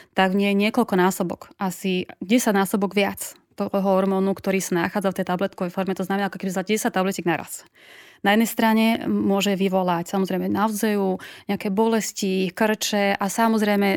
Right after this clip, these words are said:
spraviť cyklus, keď ho mala pravidelný, nepravidelným, čo je teda, e, jedna z tých, e, jedna z tých nežiaducich účinkov. Efektivita,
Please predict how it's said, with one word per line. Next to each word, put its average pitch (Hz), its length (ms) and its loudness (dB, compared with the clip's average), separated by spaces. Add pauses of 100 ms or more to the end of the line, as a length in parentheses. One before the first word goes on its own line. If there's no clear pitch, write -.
spraviť 196 400 0
cyklus, 202 460 -4
keď 190 240 -2
ho 196 60 0
mala 185 180 0
pravidelný, 202 640 0
nepravidelným, 214 720 2
čo - 160 -6
je 202 120 0
teda, 196 220 -2 (380)
e, 190 340 -2
jedna 196 240 0
z - 60 -10
tých, 180 240 0
e, 190 260 -4 (240)
jedna 196 240 0
z 185 100 -4
tých 196 160 -2
nežiaducich 202 540 -2
účinkov. 233 480 -2 (380)
Efektivita, 202 840 0